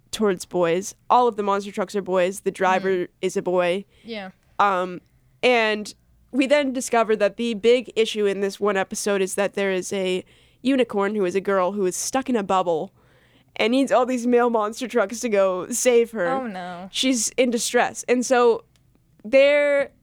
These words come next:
Speaker 1: so basically we've got the age-old thing where all the boys need to save the
Speaker 2: Yeah.
Speaker 1: girl or whatever.
Speaker 2: Also, she's like
Speaker 1: But
Speaker 2: the,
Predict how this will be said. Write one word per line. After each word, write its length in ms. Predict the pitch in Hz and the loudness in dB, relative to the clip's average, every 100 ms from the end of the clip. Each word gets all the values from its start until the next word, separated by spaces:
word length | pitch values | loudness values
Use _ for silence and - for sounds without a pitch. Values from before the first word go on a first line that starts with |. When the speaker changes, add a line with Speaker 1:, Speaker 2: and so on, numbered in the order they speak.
| _ - | _ -8
Speaker 1:
so 140 | 294 | -2
basically 460 | 339 359 311 302 254 | 0 -2 -2 -2 0
we've 180 | 262 | 0
got 220 | 226 262 254 | 2 2 2
the 220 | 175 - | 0 2
age-old 360 | 240 220 214 214 | 2 2 0 0
thing 140 | 214 | -2
where 260 | 196 190 165 - | -2 -4 -6 0
all 180 | 214 202 | 0 0
the 140 | 185 | -4
boys 320 | 196 190 180 | -2 -2 -2
need 140 | 190 180 | -6 -8
to 60 | |
save 220 | 202 175 - | -4 -4 -2
the 60 | |
Speaker 2:
Yeah. 100 | 175 | -4
Speaker 1:
girl 140 | 147 135 | -2 -2
or 80 | 156 | -2
whatever. 320 | 135 349 466 | -2 2 2
Speaker 2:
Also, 160 | 453 | 0
she's 300 | - 466 494 403 | -4 -6 -6 -2
like 260 | 330 - - | -2 -2 -6
Speaker 1:
But 0 | |
Speaker 2:
the, 520 | 381 339 311 262 | -4 -2 -2 -4